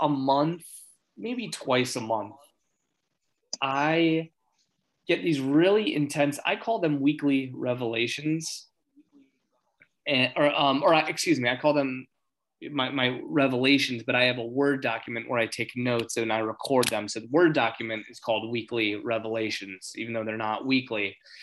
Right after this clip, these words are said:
But, uh, wow, last week I had four really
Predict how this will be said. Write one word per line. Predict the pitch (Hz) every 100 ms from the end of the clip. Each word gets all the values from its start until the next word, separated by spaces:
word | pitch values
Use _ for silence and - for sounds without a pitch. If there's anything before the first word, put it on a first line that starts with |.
| - - - - - _ -
But, | 143 147
uh, | 139 127 117 107 110 -
wow, | 156 156 160 143 117 104
last | 123 139 160 160 - - -
week | 175 147 151 151
I | 123
had | 127 139 131 127
four | - - 151 156 156 147 135 123 - _ _ _ _ _ -
really | 117 143 156 143 139 131 117